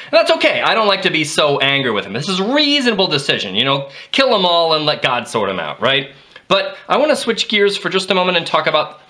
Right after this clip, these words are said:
the Hall effect. The Hall effect discovered by another American. How about that? A fellow from the U S. And the wonderful thing about this guy Hall, oh, he was named Hall, did I say that?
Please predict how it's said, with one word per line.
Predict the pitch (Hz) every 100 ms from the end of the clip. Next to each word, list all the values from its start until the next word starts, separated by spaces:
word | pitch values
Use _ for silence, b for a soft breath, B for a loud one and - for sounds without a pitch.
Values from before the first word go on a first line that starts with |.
| 139
the | 143
Hall | - - - 240 247 247 233 -
effect. | 120 - - 120 85 - - - - B B B B - - -
The | 127 135
Hall | - - - 202 233 226 185 131 117
effect | 113 - - 104 98 - - - B B B B -
discovered | 147 156 - - 214 214 110 110 135 117
by | 120 113 120 127 -
another | 131 127 135 170 160 107 113
American. | 135 151 240 330 87 - 92 78 78
How | - 226 311
about | 311 254 226 220 214
that? | 262 214 107 90 101 -
A | 143
fellow | - 262 269
from | 262 - 202
the | 175
U | 175 208 208
S. | 151 - B B
And | 175 185
the | 180
wonderful | 220 311 196 175
thing | 185 175
about | 160 - 151
this | 147
guy | - 175 139
Hall, | 120 - 247 123 120 -
oh, | 147 139
he | 131
was | 143 123
named | 131 113
Hall, | 139 104
did | 90 110
I | 104
say | - 113
that? | 127 131